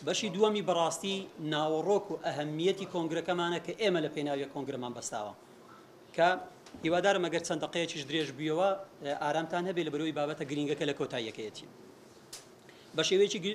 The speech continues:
گشتی خزمەتگوزاریەکانی کەرتی تەندروستی لە کەرتی گشتیدا لە ڕووی باڵەخانەوە، باڵەخانەکانمان بە تەواوی لە باڵەخانەی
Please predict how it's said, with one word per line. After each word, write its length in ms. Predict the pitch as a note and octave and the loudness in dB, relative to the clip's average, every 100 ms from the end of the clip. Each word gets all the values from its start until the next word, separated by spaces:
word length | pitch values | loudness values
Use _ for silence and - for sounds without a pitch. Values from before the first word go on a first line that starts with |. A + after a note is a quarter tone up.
| F#3+ | -4
گشتی 200 | D#3 - F#3 | -6 -4 -4
خزمەتگوزاریەکانی 920 | E3+ F3 D3 D#3 E3+ E3 D#3+ G3 F3 D#3+ | -2 -2 -2 0 2 2 2 2 2 0
کەرتی 240 | F3 F3 F3 | -2 -4 -4
تەندروستی 580 | D#3+ C#3 C#3 - - D3+ C3+ | -4 -4 -6 -8 -6 -6 -6
لە 60 | B2 - | -6 -4
کەرتی 240 | E3 F#3+ C#3+ | -2 -4 -6
گشتیدا 460 | - F3 D3 C#3+ C3+ - - - - - - - - - - B2+ | -6 -2 2 2 2 -6 -18 -20 -20 -20 -20 -20 -20 -20 -12 0
لە 60 | C#3+ | 2
ڕووی 160 | - F3+ E3 | 2 2 4
باڵەخانەوە، 600 | E3 D#3+ D#3 D#3 D#3 D3+ | 2 2 -2 0 -2 2
باڵەخانەکانمان 1040 | C#3+ C#3 C3+ D3+ C#3 C#3 D#3+ D3+ D3 D3 D3 C#3+ - - - - - - - - - | 2 2 0 -4 -4 -2 -2 0 -2 -2 -4 -6 -12 -18 -20 -20 -20 -20 -20 -20 0
بە 100 | D3 C#3+ | 2 2
تەواوی 580 | C3+ C3+ C3 C3+ D#3 B2 - - - - C3+ | 0 -2 -2 -2 -4 -6 -10 -20 -20 -6 -2
لە 80 | B2+ | 2
باڵەخانەی 680 | B2+ B2 B2 C#3+ C3 C3+ | 2 2 -2 -4 -4 -4